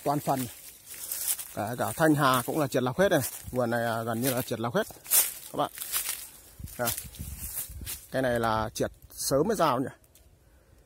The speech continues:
Bật lọc này, không biết có khoanh không? À, cây này không khoanh các bạn. Cây này không khoanh, chỉ phun triệt lọc thôi. Thường thì nếu mà chưa khoanh một vết nào ấy, các bác mà triệt lọc nhá, các bác vẫn cứ khoanh lại cho một vết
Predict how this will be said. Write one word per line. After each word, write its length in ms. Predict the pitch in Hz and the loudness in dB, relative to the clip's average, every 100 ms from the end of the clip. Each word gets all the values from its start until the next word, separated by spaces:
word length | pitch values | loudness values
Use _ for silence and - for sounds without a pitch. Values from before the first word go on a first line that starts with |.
| _ - - - | _ -20 -20 -10
Bật 120 | 120 113 | -6 0
lọc 200 | 113 110 | 0 -2
này, 100 | 110 - - | -10 -14 -10
không 80 | 127 | -8
biết 40 | |
có 60 | - - | -8 -4
khoanh 180 | 147 135 | -2 -2
không? 100 | 123 - | -8 -14
À, 120 | 110 117 | -14 -4
cây 120 | 143 | -4
này 80 | 131 | -2
không 160 | 156 | -2
khoanh 280 | - 170 147 | 10 10 10
các 60 | 156 | 4
bạn. 100 | - - - _ _ - - - _ - | -2 -6 -20 _ _ -20 -20 -20 _ 0
Cây 100 | 147 | 0
này 80 | 135 | 2
không 140 | 156 | 4
khoanh, 220 | 180 170 135 - - - - | 8 8 6 -6 -18 -16 -8
chỉ 120 | 113 | 2
phun 160 | 170 | 4
triệt 140 | 160 147 | 8 8
lọc 180 | 143 143 | 8 8
thôi. 100 | 160 - - - - - | 4 0 -16 -20 -18 8
Thường 360 | 185 175 170 | 12 12 12
thì 120 | 170 | 10
nếu 360 | 165 175 220 233 | 12 12 12 10
mà 180 | 208 175 | 10 8
chưa 160 | 165 208 | 12 12
khoanh 240 | 196 175 | 12 10
một 100 | 156 | 8
vết 180 | 170 220 | 6 8
nào 320 | 175 143 143 | 8 8 6
ấy, 100 | 175 | 2
các 100 | 180 | 2
bác 120 | 202 | 0
mà 80 | 190 | 0
triệt 160 | - 156 | 2 8
lọc 220 | 147 139 | 8 8
nhá, 140 | 185 | 4
các 80 | 180 | 4
bác 140 | 185 175 | 2 4
vẫn 140 | 190 | 2
cứ 60 | 226 | 6
khoanh 260 | 214 170 | 8 8
lại 100 | 143 135 | 8 4
cho 100 | 147 | 2
một 100 | 131 | 6
vết 160 | 165 | 6